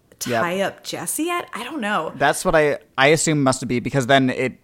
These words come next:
Speaker 1: ties him up. So you
Speaker 2: Right.
Speaker 1: have to
Speaker 2: And he's
Speaker 1: assume
Speaker 2: like
Speaker 1: it's in, like, the film's language to be like, "This is for tying up."
Speaker 2: Exactly. Yeah, 'cause he, he responds a way of, like,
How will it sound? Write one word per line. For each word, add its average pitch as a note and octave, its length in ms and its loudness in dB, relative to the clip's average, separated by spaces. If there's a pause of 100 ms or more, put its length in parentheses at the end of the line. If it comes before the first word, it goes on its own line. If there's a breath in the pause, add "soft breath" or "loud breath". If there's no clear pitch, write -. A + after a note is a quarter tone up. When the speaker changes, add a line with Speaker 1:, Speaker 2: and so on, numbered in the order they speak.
(160)
Speaker 1:
ties C3 340 2
him D3+ 240 -2
up. A2+ 220 0
So G3 120 0
you G3 40 4
Speaker 2:
Right. C3 60 2
Speaker 1:
have C3+ 140 4
to - 60 0
Speaker 2:
And A3+ 100 4
he's A3+ 120 4
Speaker 1:
assume G#3+ 160 6
Speaker 2:
like A2+ 60 -2
Speaker 1:
it's - 120 -8
in, A#2+ 60 0
like, A#2 200 -4
the B2 140 -4
film's B2+ 380 0
language A2+ 380 -2
to A#2+ 60 -8
be A#2 80 -4
like, A2 140 -6
"This A#2 160 -6
is A#2+ 100 -10
for B2 120 -8
tying F#2+ 340 -8
up." - 120 -12
Speaker 2:
Exactly. F3 560 0
Yeah, G3+ 120 4
'cause G3+ 160 -4
he, A3+ 140 -2
he G#3 640 -4
responds F#3 500 0
a F3+ 60 -2
way D#3+ 300 -4
of, D#3+ 200 -8
like, D3+ 400 -6